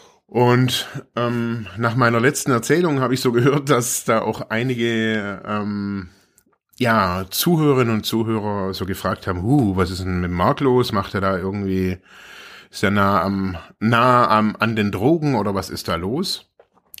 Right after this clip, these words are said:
Ähm, nein, das bin ich nicht. Ähm, ich merk einfach nur, dass mich das immer in, in Ländern, äh, interessiert, wie da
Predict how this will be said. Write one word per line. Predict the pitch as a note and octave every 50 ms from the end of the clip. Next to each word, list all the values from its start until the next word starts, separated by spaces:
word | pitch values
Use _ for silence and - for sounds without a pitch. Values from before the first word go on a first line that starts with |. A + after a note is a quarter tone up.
| - -
Ähm, | A#2 A#2 G#2+ G#2+ -
nein, | - G#2+ G#2+ D#3 G3+ C#3+
das | A2 -
bin | - - A2+
ich | A2 G#2+ A#2
nicht. | D3 G3+ - - - - -
Ähm, | A#2+ A#2+ A#2+ A#2+ A#2 A#2+ B2 A#2+ -
ich | - B2 B2 -
merk | A#2 A2+ G#2+ B2 A#2+ -
einfach | - C3 C3 - C3 - -
nur, | C3 B2 B2+ B2+ B2+ - - - - - - - -
dass | - A#2 A2 -
mich | A#2 G2+
das | - G#2 F#2+ -
immer | - C#3+ F3+ E3+ B2 G#2+ G2+ -
in, | G2 G#2 G#2 G2+ F#2
in | - G2 G#2
Ländern, | G2+ G2 F#2+ G#2+ D3+ E3+ E3 D#3 D3+ D3 D3 D3 D3 C#3+ A#2 A2+
äh, | C3 C3 B2 A#2+ A#2 A2+ - -
interessiert, | A2 - A#2+ A2+ - - E3+ G3+ G3 - -
wie | A#2 A#2 A2
da | B2 A#2 A2+ A#2 A#2 A#2 A#2 -